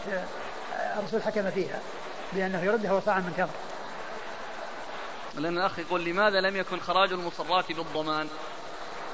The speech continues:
Speaker 1: لأن المصرات يعني فيها تدليس، فيها تدليس، والرسول صلى الله عليه وسلم أعطاه المهلة لمدة ثلاثة أيام، إن رضيها بقيت وبقي الأمر على ما هو عليه،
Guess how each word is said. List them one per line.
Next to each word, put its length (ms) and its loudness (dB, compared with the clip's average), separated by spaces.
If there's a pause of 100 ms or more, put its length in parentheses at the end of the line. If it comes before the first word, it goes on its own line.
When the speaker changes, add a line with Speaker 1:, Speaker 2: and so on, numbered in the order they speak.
(400)
Speaker 1:
لأن 240 0
المصرات 520 2
يعني 200 4
فيها 160 4
تدليس، 360 2 (1300)
فيها 200 4
تدليس، 500 2 (480)
والرسول 380 4
صلى 120 2
الله 100 0
عليه 40 4
وسلم 120 2
أعطاه 360 4 (160)
المهلة 300 2
لمدة 260 2
ثلاثة 360 2
أيام، 340 2 (600)
إن 340 2
رضيها 440 6
بقيت 380 6 (160)
وبقي 340 4
الأمر 240 2
على 180 4
ما 100 4
هو 80 4
عليه، 320 8